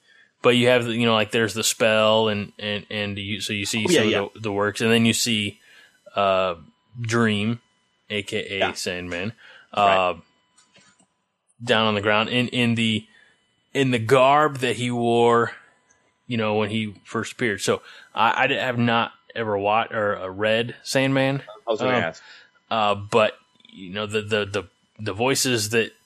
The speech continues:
Speaker 1: that know, the powers to be in the world of things like that, say that's very, it's almost taken right out of the comics, is how he arrives, kind of fetal position wi-, in the, the black cloak and the, the helmet.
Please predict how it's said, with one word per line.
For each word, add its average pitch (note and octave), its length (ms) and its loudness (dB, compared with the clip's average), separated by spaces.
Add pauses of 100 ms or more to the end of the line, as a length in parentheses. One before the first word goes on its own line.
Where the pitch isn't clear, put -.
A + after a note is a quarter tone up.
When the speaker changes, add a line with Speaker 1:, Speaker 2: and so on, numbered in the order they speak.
(340)
Speaker 1:
that G#2 180 -2
know, G#2+ 380 2
the G#2 100 -8
powers A#2 440 -2
to G#2+ 120 -10
be A2 360 -2
in G2+ 120 -4
the G2+ 100 -6
world G2+ 320 -4
of F#2 80 -10
things A2 260 -4
like G2 140 -4
that, G#2 160 -2
say A2 160 0
that's G2+ 200 -2
very, A#2+ 760 0 (240)
it's - 80 -10
almost B2 280 2
taken A2+ 440 -2
right A2+ 440 0
out G#2+ 200 0
of G2+ 40 -4
the G2+ 60 -10
comics, - 580 -6
is G#2 380 -6 (320)
how G#2 240 0
he G#2+ 180 -4
arrives, F#2+ 460 0
kind G2+ 180 -2
of F#2 60 -4
fetal G#2+ 240 -2
position G#2 460 -4
wi-, G2+ 180 -6 (160)
in G#2 220 -4
the, G2 180 0 (440)
the A2+ 60 -6
black A2 340 0
cloak A2 380 0
and F#2+ 240 -4
the, F#2 360 -6 (800)
the E2+ 240 -4 (540)
helmet. F2+ 440 -6